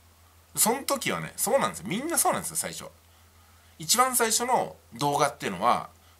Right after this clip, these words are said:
どんな有名人も、あなたも同じレベルのもんだと思いますよ。でもですね、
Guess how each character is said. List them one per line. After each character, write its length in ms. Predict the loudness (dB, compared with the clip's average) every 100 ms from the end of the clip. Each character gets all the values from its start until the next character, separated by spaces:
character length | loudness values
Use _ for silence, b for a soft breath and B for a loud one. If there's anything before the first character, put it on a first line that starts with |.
| -2
ど 180 | 0 2
ん 40 |
な 80 | 0
有 200 | 0 0
名 180 | 0 -2
人 200 | -2 -4
も、 280 | -4 -4 -8 -4
あ 100 | 4
な 100 | 4
た 100 | 2
も 220 | -4 -6 -6
同 80 | -2 0
じ 160 | 0
レ 100 | 0
ベ 100 | 0
ル 60 | -2
の 80 | -4
も 100 | -6
ん 60 |
だ 60 | -8
と 100 | -12
思 80 | -10
い 40 |
ま 80 | -8
す 100 | -8
よ。 80 | -10 -20 -20 -20 -20 -20 -20 -20 -20 -20 _ _ -8
で 100 | -2
も 80 | 0
で 60 | 0
す 100 | -2
ね、 200 | -6